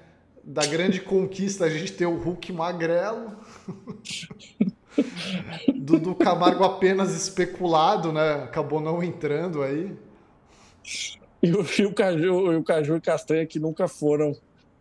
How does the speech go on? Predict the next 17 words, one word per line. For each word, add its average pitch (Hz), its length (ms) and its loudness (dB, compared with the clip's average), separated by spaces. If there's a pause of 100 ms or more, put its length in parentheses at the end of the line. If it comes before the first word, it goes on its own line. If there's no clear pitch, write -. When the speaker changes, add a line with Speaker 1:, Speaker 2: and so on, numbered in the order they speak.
(100)
Speaker 2:
pra 165 160 0
nenhum 156 240 2
reality 147 440 0
da 175 100 0
Record 131 540 -2
aí. 120 160 -2 (3000)
Caralho, 131 500 2
Speaker 1:
É. 120 280 2
Speaker 2:
velho. 120 100 0
De-, 143 340 0 (140)
dez 160 480 0
horas 170 260 0
da 170 100 0
manhã 160 240 -2
no 175 60 -8
Tatuapé, 175 760 -2
bicho. 107 460 -12